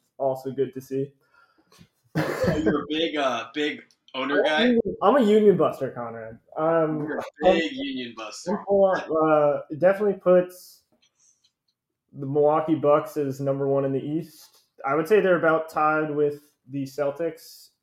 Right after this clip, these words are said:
Speaker 1: Um, if I remember correctly, they have the exact same odds to win the N B A championship this year.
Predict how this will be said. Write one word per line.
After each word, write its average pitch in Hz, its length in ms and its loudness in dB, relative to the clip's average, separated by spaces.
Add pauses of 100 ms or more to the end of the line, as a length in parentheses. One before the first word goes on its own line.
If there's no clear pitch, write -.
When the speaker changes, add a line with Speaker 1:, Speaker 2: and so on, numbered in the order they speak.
Speaker 1:
Um, 127 520 -6
if 135 120 -4
I 156 40 4
remember 160 380 0
correctly, 156 380 -2
they 143 240 2
have 139 280 -4
the 139 100 -4
exact 131 400 -4
same 135 260 -4
odds 131 480 -2
to 131 420 -4
win 139 200 -2
the 127 120 -4
N 139 100 -4
B 135 120 0
A 127 100 -4
championship 143 560 -8
this 151 180 -12
year. 147 300 -4